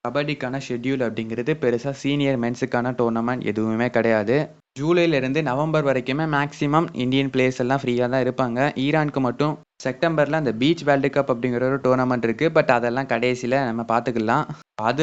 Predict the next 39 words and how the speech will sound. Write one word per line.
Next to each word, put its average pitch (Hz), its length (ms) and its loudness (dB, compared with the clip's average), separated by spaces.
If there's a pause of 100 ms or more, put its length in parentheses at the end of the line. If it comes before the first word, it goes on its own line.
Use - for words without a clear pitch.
அவங்களுக்கு 135 340 0
ஒண்ணும் 131 200 -2
பெரிய 123 160 2 (100)
ப்ராப்ளம் 123 360 0
கிடையாது. 117 400 2
கண்டிப்பா 123 360 2
கூட்டு 127 240 0
வந்துருவாங்க. 113 420 0 (460)
இப்ப 110 100 -4 (140)
ஏசியன் 156 360 0
இண்டோர் 143 340 6
கேம்ஸ் 135 260 2 (100)
and 110 140 -2
அது 135 180 2
மட்டும் 135 200 0
இல்லாம 127 300 2
வேர்ல்டு 139 320 4
கப் 135 200 2
அப்படிங்கிற 117 340 2 (100)
ரெண்டு 139 260 2
பெரிய 131 200 4 (100)
டோர்னமெண்ட் 120 460 2
அந்த 107 200 0
டைமிங்ல 120 440 2
இருக்கு. 123 280 2
நவம்பர் 123 460 2
and 113 160 -2
ஜூன், 120 180 2 (120)
ஜனவரியில. 120 440 2 (420)
கண்டிப்பா 147 280 2
அதுக்கு 131 260 2
முன்னாடி 135 320 2
தான் 143 140 0
ப்ரோ 135 180 2
கபடியை 127 380 0
நடத்தி 127 320 -2
ஆகணும். 135 320 0
இது 135 160 6
almost 151 400 4